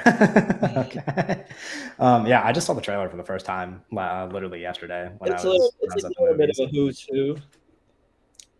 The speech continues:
Speaker 1: A, a what?
Speaker 2: <laughs> You know, they got everybody and their mom in that movie.
Speaker 1: Oh, yeah, there's,
Speaker 2: Um,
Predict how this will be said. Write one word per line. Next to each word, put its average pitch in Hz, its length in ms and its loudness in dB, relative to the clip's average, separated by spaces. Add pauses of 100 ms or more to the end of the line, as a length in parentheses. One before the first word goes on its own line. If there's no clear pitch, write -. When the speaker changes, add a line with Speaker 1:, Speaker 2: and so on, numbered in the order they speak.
(120)
Speaker 1:
A, 104 100 -6 (160)
a 104 80 -4
what? 101 420 -6 (140)
Speaker 2:
<laughs> - 160 -20
You 165 260 -10
know, 143 160 -2
they 147 140 0
got 143 120 0
everybody 127 520 -4
and 120 100 -8
their 117 140 -8
mom 113 340 -8
in 123 120 -8
that 127 180 -8
movie. 131 380 -6
Speaker 1:
Oh, 143 200 4
yeah, 101 300 -4
there's, 123 260 -4
Speaker 2:
Um, 120 100 -10